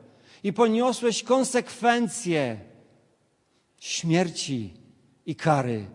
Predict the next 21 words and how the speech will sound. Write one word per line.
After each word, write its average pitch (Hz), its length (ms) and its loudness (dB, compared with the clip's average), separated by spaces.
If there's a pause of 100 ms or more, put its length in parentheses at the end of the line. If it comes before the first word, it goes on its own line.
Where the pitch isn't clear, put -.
(520)
za 127 200 -4
moje 135 340 0
na-, 120 160 -6 (260)
grzechy. 110 560 -8 (540)
Panie 143 260 -4
Jezu, 117 460 -4 (720)
wkrocz 151 760 -2 (680)
swoim 143 420 2
Duchem 143 300 -2
Świętym 113 640 -6 (600)
w - 120 -20
te 156 140 -2
serca, 170 680 2
które 156 400 -2
teraz 170 540 0
zwracają 156 600 -2
się 151 180 -4
do 143 140 -4
Ciebie 165 280 -2
w 143 40 -4
modlitwie. 135 720 -4